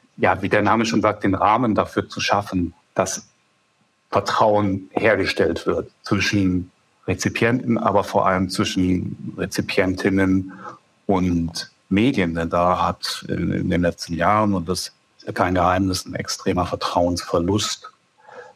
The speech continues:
stattgefunden, den es gerade in, in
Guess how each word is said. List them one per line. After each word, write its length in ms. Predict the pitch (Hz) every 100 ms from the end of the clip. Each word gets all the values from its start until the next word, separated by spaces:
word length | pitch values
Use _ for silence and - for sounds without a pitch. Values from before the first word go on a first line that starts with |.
| _
stattgefunden, 880 | - 113 113 - - 98 85 - 87
den 220 | 92 85
es 180 | 87 -
gerade 520 | - 92 90 117 120
in, 420 | 113 110 95 90 -
in 300 | 101 87